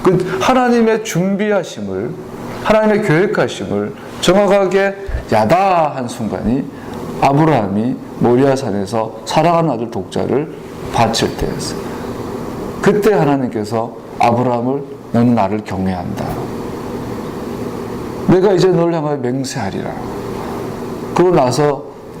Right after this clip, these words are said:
그 시간이 지나고 나서 아브라함에게 이제 하나님의 목적과 하나님의 방법과 하나님의 계획을, 하나님의 마음을 이제는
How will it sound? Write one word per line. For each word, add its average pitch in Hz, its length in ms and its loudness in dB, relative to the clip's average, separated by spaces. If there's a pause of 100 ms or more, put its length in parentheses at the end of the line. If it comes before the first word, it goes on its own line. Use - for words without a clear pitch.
그 147 280 4
시간이 151 340 0
지나고 139 300 -2
나서 123 240 -4
아브라함에게 117 760 -2 (300)
이제 175 140 4
하나님의 214 420 4
목적과 139 680 -2 (600)
하나님의 190 640 4
방법과 120 800 0 (300)
하나님의 196 420 4 (120)
계획을, 151 640 2 (400)
하나님의 196 440 4
마음을 175 680 2 (360)
이제는 156 420 4